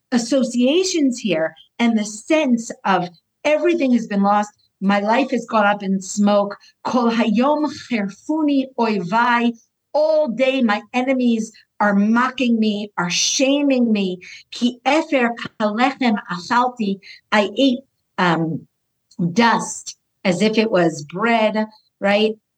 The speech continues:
V'shikuvai bifchi masachti. I drank my tears like they were water, right? This, this, this sense of va'ani ka'esev ivash.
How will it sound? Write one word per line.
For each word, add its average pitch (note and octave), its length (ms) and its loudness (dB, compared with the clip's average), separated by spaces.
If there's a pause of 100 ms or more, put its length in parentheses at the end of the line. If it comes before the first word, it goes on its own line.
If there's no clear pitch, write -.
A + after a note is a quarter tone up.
V'shikuvai A3+ 1200 0
bifchi B3+ 480 -4
masachti. G#3+ 720 -4
I F#3 100 0
drank G#3 460 -2
my F#3+ 240 -2
tears A3+ 580 0 (280)
like G3+ 280 0
they G3 140 2
were F#3 180 2
water, A3 520 0
right? G3+ 240 0
This, G#3+ 160 -6 (300)
this, A3 220 0 (100)
this G3 240 -2 (200)
sense D4+ 320 2
of F#3+ 120 2
va'ani G#3+ 520 2
ka'esev A#3 800 -2
ivash. G3+ 480 0